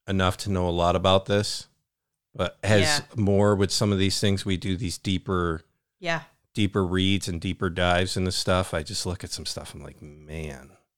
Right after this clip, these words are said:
Speaker 1: I knew nothing about this place."
Speaker 2: Yeah.
Speaker 1: But
Speaker 2: For reals.
Speaker 1: basically, I figure, you know, we were talking about a good way to kick this off. And I think the best way, you know, 'cause really the, the forest is the,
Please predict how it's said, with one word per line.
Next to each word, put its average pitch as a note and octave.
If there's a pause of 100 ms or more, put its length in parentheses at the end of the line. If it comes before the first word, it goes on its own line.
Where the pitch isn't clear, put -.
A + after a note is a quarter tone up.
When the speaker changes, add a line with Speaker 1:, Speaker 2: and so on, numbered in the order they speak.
(880)
Speaker 1:
I G2+
knew E2
nothing D2+
about -
this -
place." - (680)
Speaker 2:
Yeah. E3 (840)
Speaker 1:
But F#2 (140)
Speaker 2:
For D3+
reals. D#3+
Speaker 1:
basically, C#3
I B2
figure, C#3+
you C#3
know, C3+
we B2+
were A#2
talking D#3+
about G#2+
a F2+
good F#2+
way F#2+
to E2+
kick -
this -
off. D#2
And F#2
I F#2+
think A#2+
the G#2
best A#2
way, G#2+
you G2
know, G2
'cause -
really C3+
the, F#2
the G2+
forest C3 (200)
is G2
the, F#2